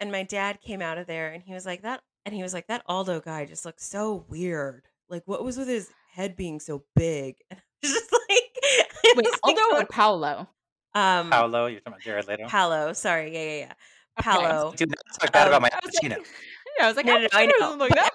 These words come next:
Speaker 1: um,
Speaker 2: bad." <laughs>
Speaker 1: Paolo, and, like, and I was like, "Oh, Dad, that was Jared Leto." And my <laughs> dad,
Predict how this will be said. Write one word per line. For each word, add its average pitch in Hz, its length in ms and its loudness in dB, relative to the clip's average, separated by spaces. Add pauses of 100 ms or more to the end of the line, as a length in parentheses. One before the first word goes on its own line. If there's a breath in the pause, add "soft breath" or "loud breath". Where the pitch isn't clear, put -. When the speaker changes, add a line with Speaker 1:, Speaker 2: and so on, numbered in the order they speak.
(120)
Speaker 1:
um, 247 180 0
Speaker 2:
bad." 226 220 -4
<laughs> - 180 -14
Speaker 1:
Paolo, 196 500 4
and, 214 260 0
like, 214 360 0
and 226 120 0
I 214 80 2
was 220 140 -6
like, 226 160 -6
"Oh, 226 100 -6
Dad, 240 260 -6
that 208 100 -6
was 240 100 -18
Jared 226 300 -14
Leto." 202 560 -8
And 233 120 -8
my 285 120 0
<laughs> - 20 -6
dad, - 340 -2